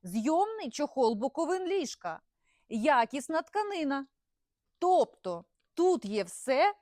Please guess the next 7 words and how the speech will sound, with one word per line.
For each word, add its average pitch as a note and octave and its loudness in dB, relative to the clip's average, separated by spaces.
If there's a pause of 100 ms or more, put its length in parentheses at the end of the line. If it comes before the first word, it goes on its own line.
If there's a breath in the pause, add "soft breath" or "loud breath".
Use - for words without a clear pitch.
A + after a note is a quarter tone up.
що - -2
має C#4 2
бути A3+ -4 (100)
в F#3+ -8
якісному G3+ 0
сучасному B3+ 0
ліжку. G#3 -6